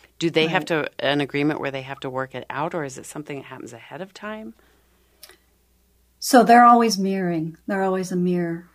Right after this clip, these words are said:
Speaker 1: Yeah.
Speaker 2: They're always helping us to see. So
Speaker 1: Chaos.
Speaker 2: they don't really have anything to work out, but it might look that way.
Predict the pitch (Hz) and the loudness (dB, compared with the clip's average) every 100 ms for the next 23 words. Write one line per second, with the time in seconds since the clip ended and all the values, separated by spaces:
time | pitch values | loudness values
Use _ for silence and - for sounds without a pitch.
0 | _ - 202 190 180 - 202 196 180 180 | _ -10 -4 -2 -2 -4 -6 -4 -4 -4
1 | - - - 196 180 165 175 - - - | -8 -12 -8 -4 -4 -4 -8 -16 -10 -4
2 | 190 180 165 - _ 190 220 220 233 - | -2 -2 -4 -12 _ -2 0 6 6 6
3 | 190 190 190 180 185 190 190 190 185 175 | 0 0 0 0 -2 0 -4 -4 -4 -4
4 | 175 175 214 208 185 180 - - 196 220 | -6 0 2 2 0 -4 -8 -4 4 4
5 | 214 208 208 190 202 - - - - - | 6 0 0 2 2 2 -4 -10 -8 -10
6 | - | -10